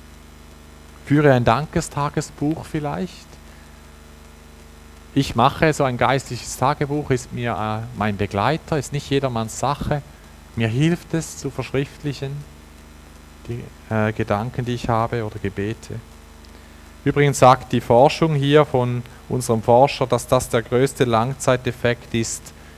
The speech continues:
für eine Dankbarkeit zu kultivieren, ein Dankestagebuch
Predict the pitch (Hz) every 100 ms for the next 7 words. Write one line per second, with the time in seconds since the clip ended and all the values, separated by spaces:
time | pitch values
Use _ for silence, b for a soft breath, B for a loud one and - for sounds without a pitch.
0 | - - 107 104 101 110 120 120 - 107
1 | 104 113 - 107 107 110 107 98 90 87
2 | 95 95 B B - 85 104 - 104 -
3 | - - - - 90 87 92 95 90